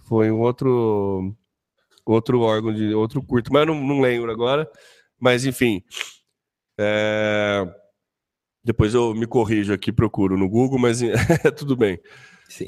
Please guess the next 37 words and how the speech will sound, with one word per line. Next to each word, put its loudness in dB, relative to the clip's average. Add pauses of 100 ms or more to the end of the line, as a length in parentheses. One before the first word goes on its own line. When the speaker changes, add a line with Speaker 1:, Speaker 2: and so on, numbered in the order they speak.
Speaker 1:
É, 0
é, 0
então, 2
assim, 0
é, -2
pra 2
esse 0
lado 2
eu 2
acho -2
válido. 0 (380)
O 2
que -4
a 0
gente -4
tá, -4
o -8
que 0
essa -2
notícia -2
fala 0
é -2
que -12
são 0
campanhas 2
publicitárias 0
vinculadas 0
na 0
internet 0 (360)
vão 2
ter 0
que -12
s-, -8
vão 0
ter -2
que -18
pagar. 0